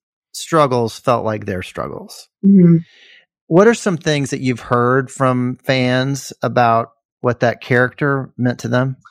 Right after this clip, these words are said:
Speaker 2: Oh boy, you're gonna get me crying. So I've heard so many really deep confessions of,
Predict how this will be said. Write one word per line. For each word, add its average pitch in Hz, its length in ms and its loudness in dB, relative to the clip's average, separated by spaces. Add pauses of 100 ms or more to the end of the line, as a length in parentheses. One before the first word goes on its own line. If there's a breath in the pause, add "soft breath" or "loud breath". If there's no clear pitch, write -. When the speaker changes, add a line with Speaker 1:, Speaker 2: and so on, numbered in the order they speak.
(640 soft breath)
Speaker 2:
Oh 170 180 2
boy, 139 240 -2
you're 226 180 0
gonna 339 140 2
get 339 140 2
me 330 100 2
crying. 349 440 -4 (440 loud breath)
So 277 560 0 (100)
I've 285 240 0 (120)
heard 285 280 -2
so 214 360 -2
many 170 640 -2 (500)
really 190 640 2
deep 165 340 0 (300)
confessions 175 640 0
of, 156 280 0